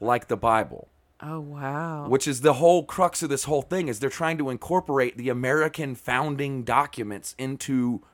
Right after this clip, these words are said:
Speaker 1: Christianity as God's word.
Speaker 2: Wow.
Speaker 1: I know, it's wild, isn't it?
Speaker 2: <laughs> Wow.
Speaker 1: And this church is huge, a r-, room full of thousands of people reciting this thing with Marjorie Taylor Greene standing there.
Speaker 2: Well, she's adult, so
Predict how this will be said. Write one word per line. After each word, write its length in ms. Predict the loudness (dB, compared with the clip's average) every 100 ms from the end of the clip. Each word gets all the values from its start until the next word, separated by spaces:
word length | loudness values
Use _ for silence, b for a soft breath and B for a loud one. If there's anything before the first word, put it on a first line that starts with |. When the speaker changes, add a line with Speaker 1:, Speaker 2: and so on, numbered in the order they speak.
| _
Speaker 1:
Christianity 800 | -6 -6 -6 -6 -4 -4 -6 -4
as 300 | -4 -4 -8 _ _ _ _
God's 500 | -2 2 6 6 4
word. 580 | -8 0 2 2 -4 -10 _ b b b b _
Speaker 2:
Wow. 60 | B B B B B
Speaker 1:
I 80 | -2
know, 160 | 2 2
it's 100 | 0
wild, 500 | -2 4 4 4 4
isn't 260 | 4 4 8
it? 180 | 6 8
Speaker 2:
<laughs> 60 | 4 6
Wow. 640 | 6 6 6 6 4 4 2
Speaker 1:
And 100 | 2
this 140 | 2
church 180 | 0 0
is 120 | -2 -6
huge, 500 | -2 0 2 0 0
a 80 | -2
r-, 320 | -2 -4 -6
room 380 | -6 -4 -2 -2
full 240 | -2 0 0
of 120 | 2
thousands 480 | 2 2 0 -2 -6
of 80 | -6
people 280 | -4 -2 -2
reciting 460 | -2 2 2 2
this 180 | -6 -6
thing 220 | -6 -6
with 100 | -6
Marjorie 400 | -2 -2 -2 -4
Taylor 300 | -6 -4 -4
Greene 280 | -4 -4 -4
standing 460 | -6 -8 -10 -10 -14
there. 220 | -18 -20 _
Speaker 2:
Well, 140 | -12
she's 240 | -2 0 0
adult, 460 | -2 -2 -2 -4 -10
so 580 | -6 -4 -4 -6 -10